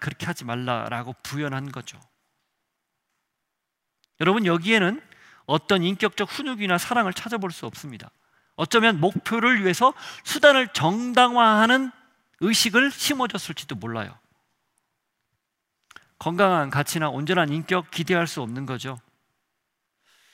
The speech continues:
바울이 아마 이런 점을 잘 알았을 거예요. 바울도 그런 교육을 받고 자랐거든요. 사도행전 이십이 장 삼 절을 보면 바울이 자기 회심 사건을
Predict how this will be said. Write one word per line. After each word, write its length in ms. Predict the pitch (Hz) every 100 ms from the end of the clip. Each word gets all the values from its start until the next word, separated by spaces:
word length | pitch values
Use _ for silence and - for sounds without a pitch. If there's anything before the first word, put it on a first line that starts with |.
| _ _ _ - -
바울이 380 | - 208 254 269
아마 160 | 254
이런 260 | 262 240 262
점을 180 | 254 247
잘 240 | - 226 214
알았을 420 | 147 165 139 -
거예요. 380 | 139 104 98 - _ _ _ - - -
바울도 680 | - 160 180 175 190 262 -
그런 320 | - 165 175
교육을 280 | 143 139 127
받고 300 | 120 117 -
자랐거든요. 600 | - 123 120 123 101 95 - - -
사도행전 840 | - - 202 247 240 220 196 240 330 _ _ _ -
이십이 400 | 185 208 254 208
장 160 | 202
삼 280 | 190 - 240
절을 200 | 220 208
보면 400 | 165 127 196 147 - - _ -
바울이 420 | 165 185 233 240
자기 260 | - 160 180 -
회심 280 | 240 254
사건을 600 | 220 202 208 180 151 190